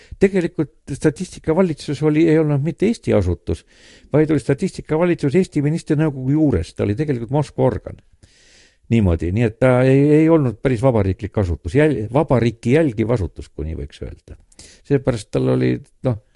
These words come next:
ekstraterritoriaalsed õigused. Umbes nagu keskomit-, partei keskkomitee teine sekretär oli, oli tegelik peremees, mitte Eesti, Eesti esimene sekretär, kes oli eestlane tavaliselt,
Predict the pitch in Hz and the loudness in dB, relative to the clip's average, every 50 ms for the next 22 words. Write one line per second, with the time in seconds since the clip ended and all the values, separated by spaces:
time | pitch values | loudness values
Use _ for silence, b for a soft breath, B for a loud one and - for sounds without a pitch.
0 | _ _ - - - - - 120 113 - 127 117 117 113 - 123 117 131 131 117 | _ _ -2 -2 -2 -2 -2 -2 0 0 -2 -4 -4 -2 -2 0 0 2 0 0
1 | 92 107 110 123 127 113 82 - - - - - - _ - - _ _ _ b | -2 0 0 0 0 0 -2 -4 -12 -16 -16 -20 -20 _ -20 -20 _ _ _ b
2 | b b b b b b b - 143 175 170 151 135 113 135 139 123 139 127 107 | b b b b b b b 0 2 4 4 2 2 2 0 0 2 2 0 0
3 | b b b b b _ - 156 143 - - 127 120 127 123 - _ - 131 113 | b b b b b _ -2 -2 -2 0 -2 -2 -2 -2 -4 -4 _ -2 -2 0
4 | - - 165 147 123 147 135 - - 131 123 120 - 123 - 143 147 131 127 - | 0 0 0 2 2 0 -2 0 -2 -2 -2 -2 -4 -2 -2 0 0 0 0 -2
5 | - 123 - 120 104 - - - 98 95 101 101 101 101 95 b b b b b | -2 -2 -2 -4 -4 -4 -2 -2 0 2 2 2 2 0 0 b b b b b
6 | b b b b 110 107 117 104 143 135 123 123 110 110 107 - - 147 135 113 | b b b b 0 0 2 2 2 2 2 2 2 0 -2 0 2 2 4 4
7 | 95 85 85 80 78 - - 107 104 98 - - 98 101 - 170 139 110 98 - | 4 2 2 0 -2 -4 -4 -4 -4 -2 -2 -2 -4 -4 -4 -2 -2 -2 -2 -2
8 | - 131 92 117 - 123 123 123 - - 98 101 95 92 90 78 85 80 76 76 | -4 -6 -4 -2 0 0 0 0 0 0 -2 0 0 0 -2 -2 -2 -2 -2 -4
9 | 90 - - 82 - _ - 80 80 - 80 - - 104 127 147 135 - - - | -4 -6 -6 -10 -10 _ -10 -10 -8 -10 -12 -10 -6 -4 -4 -4 -4 -4 -6 -6
10 | 87 87 82 87 92 92 87 85 82 - 90 - _ B | -6 -4 -4 -4 -4 -2 -4 -6 -6 -10 -14 -16 _ B